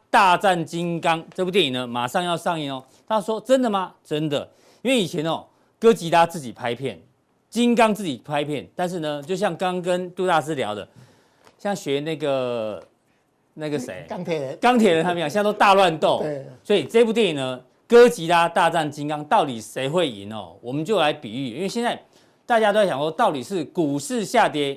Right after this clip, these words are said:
Speaker 1: 影响债市下跌，还是债市跌了之后再影响股市下跌？到底是哥吉拉赢还是金刚赢？目前看起来哦，因为哥吉拉的身高是一百二十公尺，吨位比较大，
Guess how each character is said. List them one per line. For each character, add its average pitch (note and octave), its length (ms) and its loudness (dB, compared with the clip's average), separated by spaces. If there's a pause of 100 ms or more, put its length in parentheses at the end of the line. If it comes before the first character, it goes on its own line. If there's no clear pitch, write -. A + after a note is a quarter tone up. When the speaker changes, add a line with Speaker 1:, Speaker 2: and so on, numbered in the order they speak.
Speaker 1:
影 D3 140 -8
响 C#3+ 220 -6
债 D3 180 -4
市 C3 160 -10
下 A#2 220 -8
跌， E2+ 160 -16
还 C3 100 -10
是 G3 120 -8
债 B3 260 2
市 A3+ 220 -4
跌 E3 220 0
了 F3 40 0
之 E3 100 -2
后 D3 120 0
再 F3+ 160 -2
影 D#3 100 -4
响 D3 180 -6
股 G2+ 140 -14
市 A#2+ 100 -16
下 A2 220 -10
跌？ E2+ 100 -20 (520)
到 B3 200 6
底 A#2+ 360 -8
是 G3+ 200 -6
哥 C4+ 240 8
吉 G3 240 0
拉 G3+ 220 4
赢 C3 300 -6
还 C3+ 120 -6
是 D3 140 -10
金 D3+ 220 -8
刚 C#3 180 -4
赢？ F#2+ 160 -14 (360)
目 C#4+ 140 2
前 G3+ 160 2
看 A3 220 4
起 D#3+ 120 -6
来 C3 60 -2
哦， A#2 220 -4
因 G3+ 80 -2
为 F3+ 220 -2 (1040)
哥 C#4 200 8
吉 G#3 200 0
拉 G#3+ 160 4
的 F#3 100 2
身 G3+ 240 -2
高 F#3+ 180 4
是 F#3+ 120 -4
一 G#3 120 -4
百 D3 120 -2
二 D#3 120 2
十 C#3+ 160 -4
公 B2 160 -4
尺， G#2+ 240 -16 (460)
吨 A#3 140 2
位 G#3+ 120 4
比 A#2+ 80 -8
较 C3+ 140 -2
大， C3+ 260 -4